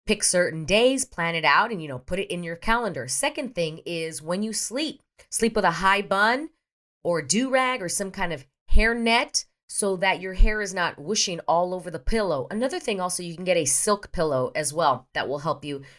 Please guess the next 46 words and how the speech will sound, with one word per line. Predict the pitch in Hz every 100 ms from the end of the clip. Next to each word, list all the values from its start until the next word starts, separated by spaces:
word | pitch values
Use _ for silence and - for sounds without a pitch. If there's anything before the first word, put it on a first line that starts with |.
| _ -
with | 165
the | 165
hair | 160 156
so | -
that | 151 139
you | 147
do | 147
not | 143 135
get | 143 - - -
split | - - 165 143
ends. | 120 127 -
And | 170 160
the |
third | 143 - 302 359 370 233
thing | 175 156 151
is | - 156 147 147 - _ _ -
after | 196 254 294
you | 277
work | 190 175
out, | 170 156 - -
after | 208 - 269
you | 226
sweat, | - 165 151 - _ -
take | 254 262
your | 294
hands | 233 170 156 - _ _ 220
into | 262 269
your | 269 240
hair, | 175 151 156 _ -
put | 277 269
that | 226 -
ponytail | 190 175 175 156
down | 151 151 151 -
and | 147 135
shake, | - 220
shake, | - 208 -
shake, | 196 180
shake | - 196 -
that | 190
hair | 170 185
out | 175 -
and | 156
allow | 147 139 135
it | 135
to | -
dry. | 143 90 -